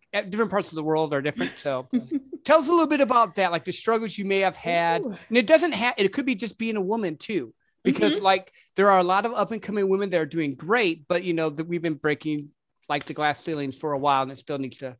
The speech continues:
Speaker 1: you know, get broke.
Speaker 2: Exactly. So, um, it's very hard, um, especially in the real estate market. I feel like in,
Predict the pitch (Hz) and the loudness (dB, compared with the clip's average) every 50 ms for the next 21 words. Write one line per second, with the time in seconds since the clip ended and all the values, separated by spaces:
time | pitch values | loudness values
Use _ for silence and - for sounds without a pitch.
0 | _ _ - 135 135 131 123 - _ _ _ _ - - - 147 127 - 139 123 | _ _ -14 -12 -10 -10 -12 -14 _ _ _ _ -14 -10 -8 -8 -8 -8 -12 -12
1 | - _ _ _ _ _ _ _ _ _ _ - 202 196 180 165 175 165 151 151 | -12 _ _ _ _ _ _ _ _ _ _ -8 -8 -6 -6 -6 -8 -8 -8 -8
2 | 147 - 156 151 151 165 180 - - - 220 208 208 202 196 185 - - - 226 | -10 -12 -14 -14 -14 -14 -16 -10 -4 -2 0 2 2 2 0 -2 -4 -4 -2 0
3 | 220 214 214 208 208 185 - _ _ _ _ _ _ _ - 269 349 349 320 285 | 0 0 0 -2 -4 -8 -12 _ _ _ _ _ _ _ 0 0 0 2 2 2
4 | 294 294 285 262 247 208 208 180 156 147 147 151 - _ - 208 208 202 202 190 | 4 4 4 4 2 2 2 2 2 0 -2 -6 -10 _ -6 -2 -2 -2 -2 -2
5 | - 196 208 208 - - - 208 226 226 - 269 262 262 262 262 269 233 170 202 | -4 -6 -6 -6 -6 -4 -2 -2 -2 -2 -2 -4 -2 -2 -2 -2 -2 -2 -4 -4
6 | 196 202 196 190 190 190 190 196 208 208 - 220 208 208 208 208 214 220 220 226 | -4 -4 -6 -4 -2 -2 -2 -2 -4 -4 -2 -4 -2 -2 -4 -4 -6 -4 -4 -4
7 | 220 214 208 220 220 - 339 349 320 302 285 269 262 247 247 - _ _ _ - | -4 -4 -4 -6 -6 -2 -2 -2 0 0 0 0 0 -2 -4 -8 _ _ _ -20
8 | - - - - - - - _ _ - 233 226 220 220 220 214 208 208 202 202 | -20 -20 -20 -20 -20 -20 -20 _ _ 2 4 4 4 4 2 0 -2 -6 -6 -8
9 | 175 | -8